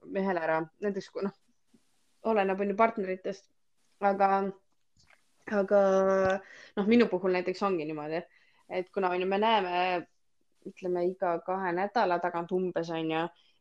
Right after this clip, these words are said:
siis, äh, noh, siis me näeme kaks-kolm päeva. <laughs> Ja siis on nagu väga intensiivne, on ju.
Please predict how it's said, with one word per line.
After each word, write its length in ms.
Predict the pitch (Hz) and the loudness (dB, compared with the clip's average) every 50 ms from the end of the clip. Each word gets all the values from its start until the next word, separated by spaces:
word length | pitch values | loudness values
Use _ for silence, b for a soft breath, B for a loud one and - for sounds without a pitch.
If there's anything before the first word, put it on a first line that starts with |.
| _ - | _ -8
siis, 420 | - 196 180 175 170 180 180 - - - | -4 -2 0 0 0 0 -2 -6 -6 -2
äh, 500 | 185 170 165 165 160 160 160 160 156 151 - - - _ _ _ _ _ _ - | 0 0 0 2 0 0 0 0 -2 -2 -6 -10 -12 _ _ _ _ _ _ -2
noh, 140 | 170 175 170 - _ _ _ _ _ _ _ _ _ _ _ _ _ - | -2 -2 -2 -6 _ _ _ _ _ _ _ _ _ _ _ _ _ -6
siis 160 | 180 185 185 185 | -4 -2 -2 0
me 80 | 190 | 2
näeme 220 | 185 185 180 180 180 | 2 2 2 4 6
kaks-kolm 400 | 202 202 202 - 180 165 170 175 | 6 4 4 4 0 2 4 4
päeva. 380 | 190 185 170 135 98 92 131 165 | 6 6 6 4 2 -2 -4 -6
<laughs> 100 | - _ _ _ _ _ _ _ _ _ _ _ - - | -10 _ _ _ _ _ _ _ _ _ _ _ -2 0
Ja 80 | 214 202 | 2 6
siis 220 | 214 254 247 - | 6 6 6 6
on 140 | - 277 240 240 | 4 6 8 8
nagu 180 | 220 196 214 | 8 8 8
väga 360 | 202 196 202 220 226 208 175 | 8 8 8 8 8 8 8
intensiivne, 920 | 170 180 190 175 - 175 165 175 - - 220 220 202 165 - - 98 113 131 | 8 6 4 2 0 -2 -2 -2 -2 -2 -4 -2 -2 -4 -4 -6 -4 -4 -2
on 200 | 131 127 135 143 | -2 -2 -2 -4
ju. 120 | 143 143 | -4 -4